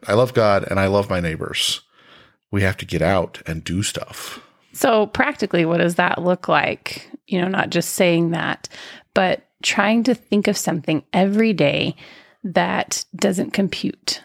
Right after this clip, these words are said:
Speaker 2: something that serves someone else. We can just pay a compliment. All those compliments that you think about people that you think, but you never actually tell them. Do you do that? Am I the only one that does that?
Speaker 1: I don't think so. I think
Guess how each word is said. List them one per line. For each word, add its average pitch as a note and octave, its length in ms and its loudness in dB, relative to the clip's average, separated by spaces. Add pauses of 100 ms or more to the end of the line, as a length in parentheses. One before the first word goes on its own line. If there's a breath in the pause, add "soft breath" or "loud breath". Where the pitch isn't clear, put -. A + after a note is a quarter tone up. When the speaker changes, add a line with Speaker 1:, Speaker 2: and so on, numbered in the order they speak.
(120)
Speaker 2:
something G3+ 520 2
that - 220 0
serves G3+ 640 0 (120)
someone F#3+ 640 0
else. - 480 -8 (220 soft breath)
We G3+ 260 4
can F#3+ 200 2
just E3+ 260 0 (100)
pay A#3 220 0
a A#3 60 0
compliment. A#3+ 840 0 (180)
All A3 160 2
those D#4 160 4
compliments A3+ 600 2
that G3+ 160 -2
you G#3 80 0
think E3+ 240 -2
about G#3+ 240 -2
people A3+ 580 0
that - 240 -4
you F3+ 220 0
think, D4+ 520 0 (100)
but F#3 180 2
you G3 60 4
never A3 200 4
actually G#3 300 -2
tell F#3 240 -4
them. G#3+ 160 0
Do A#3 100 4
you F#4 100 6
do E4 200 4
that? D#4 180 4
Am C4+ 80 2
I C#4 80 4
the C4+ 100 2
only G#3 200 2
one G#3+ 160 4
that F#3 140 -2
does F#3 240 -2
that? G3+ 400 -4 (260 loud breath)
Speaker 1:
I C#4+ 80 2
don't F#4 120 2
think D#3 160 2
so. G2 220 2
I A2+ 80 4
think A2+ 260 -2